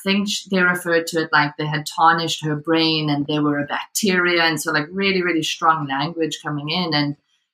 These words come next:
you know, she ended up winning that case. And there were a few other cases mentioned where, you know, people were ended up, um, in asylums and things like that because of,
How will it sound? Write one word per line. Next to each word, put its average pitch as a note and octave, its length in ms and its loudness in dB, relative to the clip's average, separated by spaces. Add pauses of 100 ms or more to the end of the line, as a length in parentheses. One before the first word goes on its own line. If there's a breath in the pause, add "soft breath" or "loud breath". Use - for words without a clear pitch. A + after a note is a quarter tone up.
(160)
you G3+ 120 2
know, F#3 100 4
she - 300 2
ended F3+ 260 2
up D#3 160 2
winning F3+ 360 2
that D3 280 -4
case. C#3 420 -2
And E3+ 160 -4
there E3+ 120 2
were F3 140 4
a E3 60 2
few G3+ 260 -2
other E3+ 260 0
cases D#3+ 500 -4
mentioned F#3+ 540 2
where, D#3 440 2 (380 soft breath)
you F#3+ 80 0
know, E3 120 2
people F3 400 -4
were D#3+ 100 4
ended D#3 420 0
up, D3 220 2 (140)
um, C#3+ 460 -2
in E3 180 -2
asylums F#3+ 800 2
and E3 140 -8
things D#3+ 240 -6
like D3+ 180 -4
that D#3 320 2
because D#3 560 0
of, C#3+ 320 2